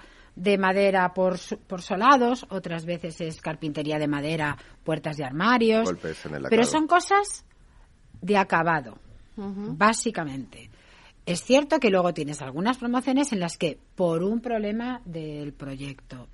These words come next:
Speaker 1: del diseño, del fabricante de una instalación y tal, generan un impacto importante desde el punto de vista de la usabilidad de la vivienda. Pero, cuantitativamente hablando, son infinitamente menores, ¿vale?
Speaker 3: Ujú.
Speaker 1: Entonces,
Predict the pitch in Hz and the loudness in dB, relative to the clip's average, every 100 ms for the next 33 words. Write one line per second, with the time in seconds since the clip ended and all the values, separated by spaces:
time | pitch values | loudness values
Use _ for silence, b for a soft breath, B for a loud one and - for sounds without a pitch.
0 | - 147 147 160 - 139 131 131 120 120 | -18 -16 -14 -14 -12 -12 -10 -10 -12 -16
1 | b b - 175 180 208 196 180 180 190 | b b -6 -4 -2 -2 -2 -2 -4 -4
2 | 208 190 180 185 185 - 170 185 170 180 | -6 -6 -6 -6 -8 -6 -6 -4 -4 -2
3 | 226 B B - 214 185 196 233 233 220 | -2 B B -4 0 2 4 4 4 2
4 | 220 208 208 208 - 202 180 175 190 196 | 0 0 -2 -2 -4 -6 -4 -6 -4 -4
5 | 185 226 202 170 143 156 156 180 170 170 | -2 -2 -2 -4 -6 -8 -6 -4 -4 -6
6 | - 220 208 170 151 - 131 139 147 170 | -4 -4 -2 -4 -6 -10 -10 -10 -10 -8
7 | 151 143 147 139 B B - 233 220 214 | -8 -8 -8 -10 B B 2 6 6 4
8 | - - - - - 247 226 214 220 208 | 0 -16 -20 -20 0 6 8 6 0 0
9 | 208 294 294 262 240 196 190 220 302 349 | 2 0 2 2 2 0 0 0 -2 -6
10 | - - - - _ - - - 220 208 | -10 -18 -20 -20 _ -20 -20 -8 -4 -4
11 | - - - 208 185 185 180 185 180 185 | -8 -20 -8 -6 -6 -6 -8 -6 -6 -4
12 | 214 170 123 - - - - - - - | -6 -6 -8 -12 -20 -20 -20 -20 -20 -12
13 | 143 214 180 196 196 - - 190 175 | -6 -6 -6 -8 -10 -16 -6 -4 -4